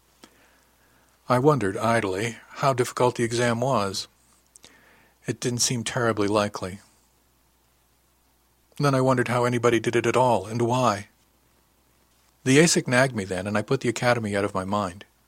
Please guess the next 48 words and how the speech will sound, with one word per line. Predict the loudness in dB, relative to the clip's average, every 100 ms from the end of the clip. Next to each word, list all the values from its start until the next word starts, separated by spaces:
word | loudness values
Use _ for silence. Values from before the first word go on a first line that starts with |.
| _ _ -4
I |
spent | 0 0 0
the | 4
rest | 4 4
of | 0
the |
watch | 2 2 0
going | 2 0
through | 0 -2
the | 0 2
Able | 2 -2
Spacer | 0 0 0
materials | -4 -6 -4 -4 -6
and | -4 -2
running | -2 -2
practice | -2 -2 -2 -6 -6
tests, | -6 -6 -6 -6 -8 _ _ _
except | 0 0
for | -2
the | -2
half | -2 0
stand | 0 -2 -6
I | -8
took | -8 -6
on | -8 -6
V | -6
S | -4 -2
I. | 0 -2 -10 _ _ _ _ _ _ -20 -20 4
Francis | 6 6 2 2
relieved | 4 4 2
me | 2
right | 4 4 4
on | 0
time. | -2 -2 -4 -6 -18 -20 -2
All | 2 2
told, | 4 4 6
it | 4
was | 0
a |
quiet | -2 0 4 4
watch, | 2 0 -2 0
but | 0
I'd | 2
learned | 2 0
a |
thing | -2 -2 -2
or |
two. | -6 -10 -12